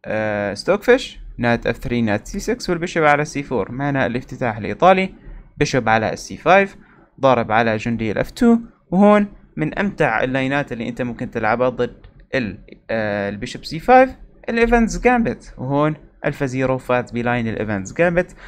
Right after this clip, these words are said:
لاين جدا جميل بصراحة وتفريع جدا جميل. تفريع أنت بتضحي فيه بجندي،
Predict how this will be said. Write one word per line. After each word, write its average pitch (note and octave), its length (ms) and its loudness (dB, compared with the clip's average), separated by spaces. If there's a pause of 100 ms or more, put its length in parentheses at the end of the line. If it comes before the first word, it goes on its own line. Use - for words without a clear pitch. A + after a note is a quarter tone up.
(280)
لاين C3 240 0
جدا C3 240 -4
جميل B2 320 -4
بصراحة A#2 400 -4
وتفريع A2+ 380 -6
جدا A2+ 280 -10
جميل. D3+ 420 -6 (880)
تفريع G#3+ 600 2 (180)
أنت E3 220 -2
بتضحي D3+ 480 2
فيه D#3 160 0
بجندي، D#3+ 580 -4